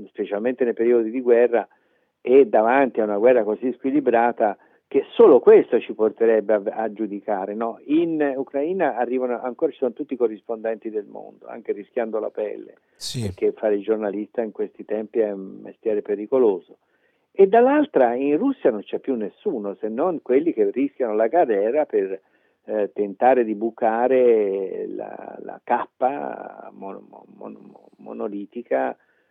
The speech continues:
Speaker 1: del controllo della comunicazione,
Speaker 2: Sì,
Speaker 1: che
Speaker 2: sì.
Speaker 1: è enorme.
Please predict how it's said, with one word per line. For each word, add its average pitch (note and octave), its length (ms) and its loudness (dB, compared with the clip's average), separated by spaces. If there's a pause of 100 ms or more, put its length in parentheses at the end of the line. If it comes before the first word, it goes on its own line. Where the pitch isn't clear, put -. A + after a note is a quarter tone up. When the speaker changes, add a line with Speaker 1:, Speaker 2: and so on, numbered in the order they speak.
(140)
Speaker 1:
del G#2+ 340 -6
controllo A2+ 640 2
della G2 220 -2
comunicazione, G2+ 1040 -8
Speaker 2:
Sì, - 160 -8
Speaker 1:
che - 40 -4
Speaker 2:
sì. - 160 -2
Speaker 1:
è - 140 2
enorme. C3 640 -2